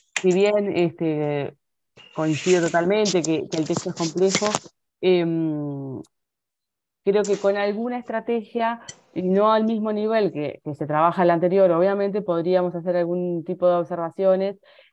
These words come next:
em, pero no quiero adelantar yo alguna cosa que se me ocurre, porque capaz que surge en otro de los grupos, así que primero me gustaría escucharlos a ustedes, que también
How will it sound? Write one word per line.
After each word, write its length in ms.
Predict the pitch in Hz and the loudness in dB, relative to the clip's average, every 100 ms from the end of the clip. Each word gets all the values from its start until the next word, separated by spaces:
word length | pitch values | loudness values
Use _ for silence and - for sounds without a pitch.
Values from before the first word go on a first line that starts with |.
| - | -4
em, 640 | 175 165 156 151 151 151 - | 0 0 0 -2 -4 -6 -4
pero 140 | 185 190 | -2 -2
no 100 | 208 | -2
quiero 160 | 226 | 0
adelantar 400 | 208 196 190 196 190 | 2 2 0 -4 -4
yo 300 | 202 196 190 - | 0 2 2 -2
alguna 280 | 160 160 170 | -6 -4 -4
cosa 180 | 170 165 | -6 -6
que 100 | 160 | -6
se 120 | 156 | -4
me 80 | 156 | -4
ocurre, 480 | 147 185 180 180 180 | -2 -2 0 0 -2
porque 520 | - 147 143 - 143 | -4 -8 -8 -6 -6
capaz 300 | 143 139 151 | -4 -6 -4
que 220 | 170 147 | -2 -4
surge 560 | - - 180 - 170 147 - - _ - | -6 -2 -2 0 -2 -2 -8 -20 _ -2
en 180 | 170 175 | 2 4
otro 480 | 170 175 160 156 - | 4 2 2 0 -2
de 120 | 147 | -2
los 140 | 143 | -2
grupos, 540 | 160 190 196 202 233 240 - - - | -2 -2 -2 -2 -2 -4 -16 -20 -10
así 240 | 156 160 | -10 -8
que 100 | 165 | -6
primero 520 | 156 156 156 156 143 | -4 -4 -2 -2 -4
me 80 | 143 | -6
gustaría 260 | 147 139 151 | -6 -4 -4
escucharlos 360 | 147 147 160 156 | -4 -2 -2 0
a 80 | 151 | -4
ustedes, 280 | 143 185 | 0 0
que 100 | 180 | 0
también 500 | 160 165 180 185 190 | -2 0 0 0 -4